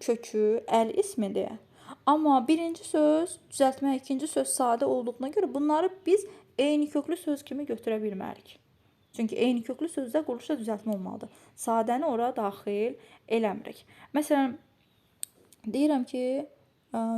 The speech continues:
güldürmək, sonra gülüşmək. Bir də deyirəm ki, məsələn, gülmək. Bir,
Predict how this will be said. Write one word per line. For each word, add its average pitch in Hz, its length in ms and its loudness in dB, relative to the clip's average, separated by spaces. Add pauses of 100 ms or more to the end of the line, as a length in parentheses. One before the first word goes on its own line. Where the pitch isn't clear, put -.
(120)
güldürmək, 208 920 -4 (1800)
sonra 190 420 -4 (580)
gülüşmək. 202 840 -4 (4000)
Bir 277 80 -14
də 254 140 -6
deyirəm 226 300 -6
ki, 254 120 -12
məsələn, 214 320 -6
gülmək. 202 460 -8 (2750)
Bir, 220 480 -10